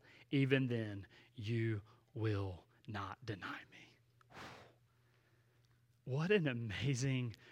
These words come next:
restoration. Listen, failure does not have to be final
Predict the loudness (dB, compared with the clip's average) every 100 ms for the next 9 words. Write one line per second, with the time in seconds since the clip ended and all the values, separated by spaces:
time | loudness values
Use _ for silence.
0 | -14 -2 8 10 10 4 4 2 0 -2
1 | -2 -2 -6 -16 _ -20 _ _ 0 2
2 | 4 2 -6 2 6 8 8 10 10 6
3 | -6 _ -20 -16 2 2 4 6 6 6
4 | 0 -2 -4 -6 -4 -6 -6 -8 -12